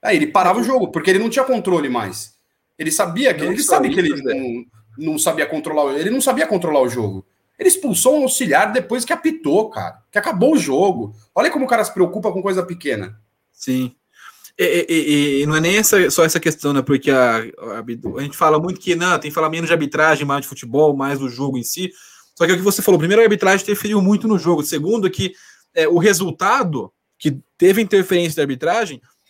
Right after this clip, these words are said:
Speaker 2: também interferiu na análise das pessoas. Então você vê muita gente falando, "Ah, o São Paulo não jogou melhor que a Chapecoense, o São Paulo deveria jogar melhor." O São Paulo jogou melhor que a Chapecoense, o São Paulo controlou completamente o jogo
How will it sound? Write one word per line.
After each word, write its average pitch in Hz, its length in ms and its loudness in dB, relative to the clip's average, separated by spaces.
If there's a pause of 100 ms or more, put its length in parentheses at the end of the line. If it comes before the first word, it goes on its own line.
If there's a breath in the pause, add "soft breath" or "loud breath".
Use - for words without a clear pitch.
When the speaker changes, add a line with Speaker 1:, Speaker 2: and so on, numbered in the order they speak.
(160)
Speaker 2:
também 214 440 -2
interferiu 240 540 -4
na 233 80 -4
análise 226 280 -2
das 226 140 0
pessoas. 202 320 -2
Então 175 140 -6
você 190 100 -6
vê 185 80 -4
muita 214 160 -2
gente 220 100 -6
falando, 202 220 2
"Ah, 196 40 2
o 180 40 -4
São 175 260 -8
Paulo 226 480 0 (300 soft breath)
não 185 220 -2
jogou 196 240 2
melhor 185 200 2
que 175 60 0
a 175 40 0
Chapecoense, 170 800 0
o 185 40 -12
São 175 200 -8
Paulo 185 240 -2
deveria 180 240 2
jogar 170 200 -4
melhor." 180 260 -4 (240 soft breath)
O - 60 -20
São 247 80 4
Paulo 262 180 -2
jogou 214 380 2
melhor 214 160 2
que 185 60 -2
a - 20 -2
Chapecoense, 165 460 -6
o - 20 -6
São 175 80 -8
Paulo 202 180 0
controlou 226 560 -2
completamente 214 840 -2
o 156 40 -10
jogo 143 520 -2